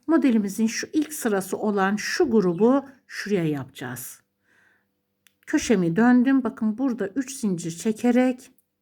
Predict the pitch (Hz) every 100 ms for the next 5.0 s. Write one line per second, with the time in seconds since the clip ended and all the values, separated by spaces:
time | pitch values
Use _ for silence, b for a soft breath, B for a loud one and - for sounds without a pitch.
0 | _ _ _ _ _ _ _ _ _ _
1 | _ _ _ _ _ _ _ _ _ _
2 | _ _ _ _ _ _ _ _ _ -
3 | - - - - - - - - 208 127
4 | - B B B _ - 311 202 151